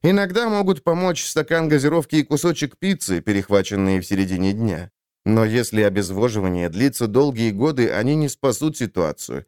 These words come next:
а только усугубят. Мы знаем, что в экстремальных условиях нужно опасаться обезвоживания. Оно дамокловым мечом висит над теми, кто совершает долгий переход через пустыню, дрейфует посреди океана на спасательном плоту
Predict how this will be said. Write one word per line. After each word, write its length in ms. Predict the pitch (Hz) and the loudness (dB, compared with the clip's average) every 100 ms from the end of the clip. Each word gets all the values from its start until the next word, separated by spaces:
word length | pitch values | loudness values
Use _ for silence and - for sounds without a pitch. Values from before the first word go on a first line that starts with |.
| _ | _
а 140 | 98 95 | -4 0
только 300 | 98 92 98 | 0 2 0
усугубят. 720 | - 104 107 95 110 107 80 _ _ _ _ _ _ _ | 0 -2 -4 -4 -2 -4 -6 _ _ _ _ _ _ _
Мы 140 | 151 185 | 2 2
знаем, 360 | 185 247 214 | 2 0 0
что 160 | 151 160 | 0 0
в 80 | 147 | 0
экстремальных 600 | - 156 180 196 180 131 | 0 -2 0 0 0 0
условиях 560 | 139 170 202 175 127 | 0 2 2 2 0
нужно 340 | 160 175 147 151 | 0 0 2 2
опасаться 580 | 135 131 156 151 - 98 | 2 0 0 -2 2 0
обезвоживания. 840 | 92 87 92 85 80 80 80 78 - _ | 2 -2 -2 -2 -4 -6 -6 -8 -12 _
Оно 320 | 95 104 160 | 0 2 2
дамокловым 680 | 143 147 165 165 165 156 147 | 2 2 2 0 0 2 2
мечом 500 | 143 139 - 180 156 | 2 0 0 -2 0
висит 360 | 127 110 131 131 | 0 -2 -4 -2
над 220 | 110 - | -2 -2
теми, 360 | 151 160 123 - _ | -2 0 -2 -6 _
кто 160 | - 143 | -2 0
совершает 640 | 143 135 117 180 170 139 | 2 0 0 0 0 0
долгий 340 | 139 165 143 143 | 0 0 0 0
переход 480 | 147 135 160 147 | 0 0 -2 -4
через 320 | - 143 127 - | -2 -2 -2 -2
пустыню, 680 | 120 110 - 117 120 101 - _ | -2 -2 0 0 2 0 -4 _
дрейфует 640 | 123 143 170 - 226 208 - | -4 -2 -2 -2 0 0 -2
посреди 400 | 170 131 147 175 | -4 -4 0 0
океана 500 | 143 151 165 160 147 | 0 0 0 0 0
на 120 | 139 | 0
спасательном 680 | - 131 156 143 131 131 120 | -2 -2 0 0 0 -2 0
плоту 420 | 131 123 190 | -2 0 -2